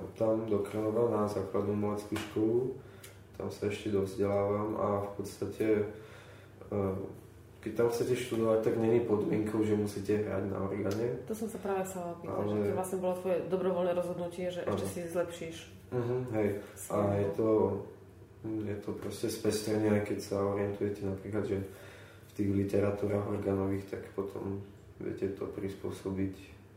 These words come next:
Speaker 2: A tak v minulosti to tak aj bývalo, však keď tak načrieme do minulosti, že, e, organár, organista v jednej
Speaker 1: Áno.
Speaker 2: osobe, tak
Speaker 1: Mhm.
Speaker 2: taký Cezar Frank napríklad.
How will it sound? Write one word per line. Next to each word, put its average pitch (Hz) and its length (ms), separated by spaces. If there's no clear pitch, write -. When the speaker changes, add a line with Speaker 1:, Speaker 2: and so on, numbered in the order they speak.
Speaker 2:
A - 80
tak 196 160
v 196 80
minulosti 202 320
to 190 140
tak 196 120
aj 185 140
bývalo, 175 380
však 165 180
keď 160 140
tak 156 120
načrieme 160 460
do 156 140
minulosti, 160 500
že, 160 160
e, 160 140
organár, 165 640
organista 160 560
v 160 140
jednej - 100
Speaker 1:
Áno. - 100
Speaker 2:
osobe, 160 320
tak - 220
Speaker 1:
Mhm. 107 320
Speaker 2:
taký - 280
Cezar 156 340
Frank 156 320
napríklad. 156 580